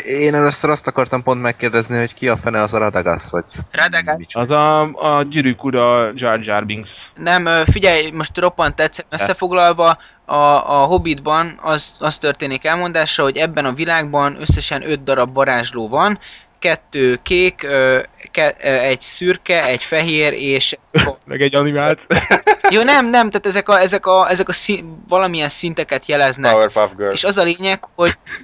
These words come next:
Speaker 2: ez Radagast, ez a barna varázsló, ugye, hogy a Gandalf a szürke varázsló.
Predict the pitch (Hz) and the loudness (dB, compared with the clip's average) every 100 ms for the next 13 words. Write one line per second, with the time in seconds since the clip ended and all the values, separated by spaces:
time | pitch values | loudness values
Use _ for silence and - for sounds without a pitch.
0 | _ 214 175 170 185 170 165 - 165 160 | _ -2 0 0 0 0 -2 -2 -6 -4
1 | 147 - 147 143 135 135 160 165 160 170 | -4 -2 -4 -4 -2 0 2 0 0 0
2 | 165 - - 147 151 151 151 143 131 160 | 0 -4 -16 -2 0 2 0 0 0 0
3 | 156 147 139 151 147 147 131 131 123 117 | 0 0 0 -2 -4 -4 -2 -2 0 0
4 | 113 113 120 113 | -2 -2 -2 -2